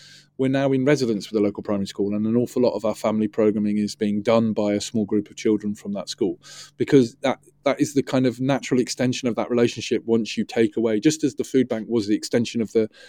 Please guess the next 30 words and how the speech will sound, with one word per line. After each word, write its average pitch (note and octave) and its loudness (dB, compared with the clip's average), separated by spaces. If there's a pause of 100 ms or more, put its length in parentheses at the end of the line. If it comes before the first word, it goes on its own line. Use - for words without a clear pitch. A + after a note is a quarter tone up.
(440)
principles B2 2
of A2 -2 (260)
service, A2+ 0
once A2+ -2
you A2 0
add A2 -4
covid, A2+ 2
once C3 -2
you B2+ 2
take B2+ 0
away A#2 2
the G#2 -2
ability G#2 -2
to - -20
be G#2 -4
a - -2
food D#3 4
bank, G2 -6 (120)
what C3 0
are C3 -2
you B2 0
left A#2 -4
with F#2+ -4 (480)
that's B2 -4
interesting A2 -2
to G#2 -8
a G#2 -2
theatre B2+ 4
company? F#2 -12 (840)
Um, C#3 0